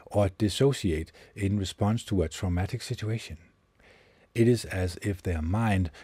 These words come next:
goes somewhere else and they are disconnected from their bodies. Learning to re-experience frozen feelings takes time. But once these, uh, deadened feelings are liberated, they can help you by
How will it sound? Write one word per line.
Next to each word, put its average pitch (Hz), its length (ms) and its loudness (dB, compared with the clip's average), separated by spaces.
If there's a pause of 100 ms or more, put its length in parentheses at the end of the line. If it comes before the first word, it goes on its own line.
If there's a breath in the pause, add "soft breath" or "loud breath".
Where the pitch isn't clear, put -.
(120)
goes 104 380 0
somewhere 98 480 -2
else 98 240 -2 (320 loud breath)
and 101 120 -2
they 107 100 4
are 101 220 2
disconnected 110 680 0
from 78 240 -6
their 78 160 -4
bodies. 80 460 -6 (1120 soft breath)
Learning 104 320 6
to 92 260 0 (200 loud breath)
re-experience 107 960 2
frozen 98 480 -2
feelings 104 500 2 (200 loud breath)
takes - 280 -4
time. 78 460 -4 (960 soft breath)
But 147 200 -2
once 123 360 2 (220 loud breath)
these, 104 280 2 (220 soft breath)
uh, - 180 -16 (160)
deadened 110 440 2
feelings 107 420 4
are 85 140 -2
liberated, 95 580 2 (380 soft breath)
they 110 120 -2
can 117 160 0
help 147 320 2
you 98 220 4 (180)
by 76 300 -6